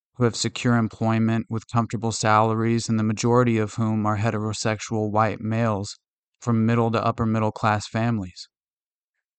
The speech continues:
Many leftists have an intense identification with the problems of groups that have an image of being weak, defeated, repellent, or otherwise inferior. The leftists themselves feel that these groups are inferior.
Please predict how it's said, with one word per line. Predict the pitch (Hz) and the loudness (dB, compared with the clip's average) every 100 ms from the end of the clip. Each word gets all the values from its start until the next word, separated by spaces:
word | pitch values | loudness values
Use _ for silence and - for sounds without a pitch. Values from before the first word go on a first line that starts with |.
| _ _ | _ _
Many | 120 135 135 | 2 6 6
leftists | 120 123 - 107 98 - | 6 2 2 -4 -4 -2
have | 113 110 | 0 0
an | |
intense | 107 104 - 131 131 - | 0 -2 0 0 0 -2
identification | 113 110 117 110 107 - 113 107 113 107 | -4 0 -2 -2 -6 -4 -2 -2 -2 -2
with | 107 | -4
the | 101 | -6
problems | - 117 110 107 104 101 | -4 2 4 2 -2 -4
of | 98 - | -8 -10
groups | 107 110 107 - | -4 -4 -4 -6
that | - 104 | -6 -4
have | 110 107 | -2 -4
an | 101 | -2
image | 120 113 107 113 | 0 0 0 -6
of | 98 | -4
being | 117 110 104 98 | -2 -2 -2 -4
weak, | 107 110 - - _ _ | -4 -6 -10 -20 _ _
defeated, | 107 - 113 110 110 107 117 _ _ _ _ - | -12 -8 -4 -2 -2 -4 -6 _ _ _ _ -10
repellent, | 107 - 110 110 110 - _ _ - | 0 2 2 0 -4 -8 _ _ -6
or | 107 | -2
otherwise | 98 113 113 107 107 107 | 0 2 2 2 2 0
inferior. | 107 - 110 107 113 110 110 _ _ _ _ _ _ | -4 -4 -4 -2 -2 -4 -6 _ _ _ _ _ _
The | 120 | 0
leftists | 117 123 123 120 - | 4 4 2 -4 -2
themselves | 113 107 - 131 127 104 - | -4 -2 2 4 4 2 -4
feel | - 110 110 | -2 0 0
that | 107 | -4
these | 120 113 - | -2 -4 -2
groups | 120 110 - | -2 -2 2
are | 117 127 | 4 4
inferior. | 107 - 110 104 101 98 | 2 -2 -4 -2 -2 -6